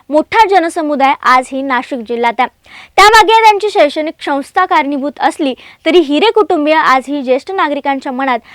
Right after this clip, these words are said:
आपलं स्थान अबाधित ठेवण्यात यशस्वी राहिले. अद्वै हिरे जोपर्यंत कारागृहात आहेत, तोपर्यंत तरी त्यांचा राजकीय प्रवास खडतर होणार आहे. त्यामुळे हिरे कधी बाहेर पडतात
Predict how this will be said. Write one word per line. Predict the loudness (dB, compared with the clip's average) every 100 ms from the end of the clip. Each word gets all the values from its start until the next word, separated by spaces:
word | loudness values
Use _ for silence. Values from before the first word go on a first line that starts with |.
| -10
आपलं | -8 -4 -4
स्थान | -4 -8 -8 -6
अबाधित | 0 0 2 -4
ठेवण्यात | -4 -8 -8 -4
यशस्वी | -4 -4 -10 -6
राहिले. | -2 0 0 -2 _ -20 -20 -2
अद्वै | 0 2 4
हिरे | 6 6 4
जोपर्यंत | 2 2 0 0 -2 -2
कारागृहात | 0 2 2 4 4 4 2
आहेत, | 0
तोपर्यंत | 0 -2 -2 -2 -4 -4
तरी | -4 -2
त्यांचा | -4 -4 -4
राजकीय | -4 -2 -6
प्रवास | -4 -4 -4 -6
खडतर | -6 -6 -6 -12
होणार | -10 -8
आहे. | -8 _ -20 -10
त्यामुळे | -2 0 0
हिरे | 2 4 4 -2
कधी | -6 -6
बाहेर | -4 0 2 2
पडतात | 2 2 2